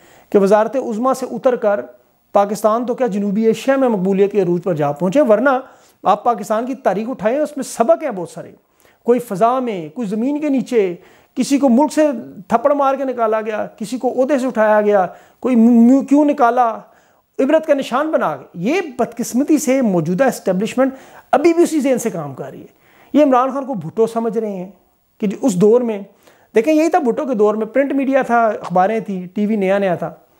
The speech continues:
तो जो लोग भुट्टो को फॉलो करते थे वो ज़्यादा पढ़े लिखे भी नहीं थे, इसीलिए ये ऑडियो लीक्स या डीप फेक टेक्नोलॉजी उस वक्त तो थी नहीं, तो लोग बड़ी आसानी से इन, इन रॉन्ग नंबर्स के हाथों जो थे मामू बन जाते, बड़े आराम से बेचारे।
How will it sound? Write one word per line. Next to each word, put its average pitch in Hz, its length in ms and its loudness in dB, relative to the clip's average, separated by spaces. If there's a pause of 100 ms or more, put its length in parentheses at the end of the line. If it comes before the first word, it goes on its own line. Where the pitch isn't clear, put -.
(240)
तो 196 60 2
जो 208 200 4
लोग 226 220 2
भुट्टो 214 460 -2
को 202 60 -10
फॉलो 190 280 0
करते 170 300 -4
थे 160 100 -8
वो 226 160 0
ज़्यादा 214 280 0
पढ़े 285 240 0
लिखे 320 220 -4
भी 302 100 -2
नहीं 233 200 -2
थे, 196 80 -10 (560)
इसीलिए 311 320 2
ये 294 60 6
ऑडियो 262 300 2
लीक्स 262 300 -2
या 226 60 0
डीप 220 280 -4
फेक 240 220 -2
टेक्नोलॉजी 208 420 0
उस - 140 -6
वक्त 226 120 -4
तो 208 60 0
थी 285 240 4
नहीं, 254 140 0 (560)
तो 214 80 4
लोग 247 260 4
बड़ी 320 180 4
आसानी 302 340 0
से 302 120 -6
इन, 254 140 -6
इन 233 380 -8
रॉन्ग 226 320 0
नंबर्स 208 260 -2
के 220 100 -4
हाथों 175 320 -4
जो 185 100 -6
थे 196 100 -2
मामू 175 320 -2
बन 170 160 -2
जाते, 170 180 -4
बड़े 330 180 0
आराम 269 240 2
से 262 100 0
बेचारे। 180 380 -4